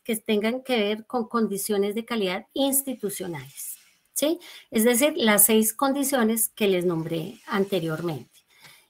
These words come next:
Y, eh, l-, lo que se obtiene es un registro calificado, lo que se busca es lograr,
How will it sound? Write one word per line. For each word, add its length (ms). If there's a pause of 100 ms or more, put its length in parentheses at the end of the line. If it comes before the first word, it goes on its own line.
(100)
Y, 560
eh, 580 (540)
l-, 440
lo 160
que 140
se 120
obtiene 500
es 140
un 140
registro 800
calificado, 1040
lo 180
que 140
se 100
busca 540 (420)
es 200
lograr, 580